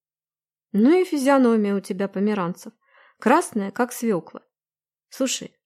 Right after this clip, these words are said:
а что это за звуки?" прислушалась Ольга. "Вроде дятлы по дереву стучат". "Это у меня зубы стучат от холода". "Бери шубу, кому говорю. Заболеешь, тебе это надо.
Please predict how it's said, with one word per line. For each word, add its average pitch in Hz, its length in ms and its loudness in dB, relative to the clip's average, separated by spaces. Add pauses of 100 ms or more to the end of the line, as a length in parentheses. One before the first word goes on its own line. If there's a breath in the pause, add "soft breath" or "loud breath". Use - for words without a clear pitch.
(280)
а 196 60 -14
что - 180 -6
это 247 160 -4
за 294 160 -2
звуки?" 277 480 -8 (380)
прислушалась 185 680 -10
Ольга. 180 380 -8 (720)
"Вроде 190 320 -2
дятлы 220 360 -4
по 226 140 -8
дереву 202 380 -4
стучат". - 560 -12 (1080)
"Это 190 220 -2
у 247 60 6
меня 254 320 4
зубы 220 360 -2
стучат 185 480 -10
от 180 120 -12
холода". 175 520 -8 (1200)
"Бери 262 400 2
шубу, 247 420 -4
кому 240 320 2
говорю. 247 560 0 (280)
Заболеешь, 240 640 2
тебе 233 260 0
это 233 160 -2
надо. 226 420 -2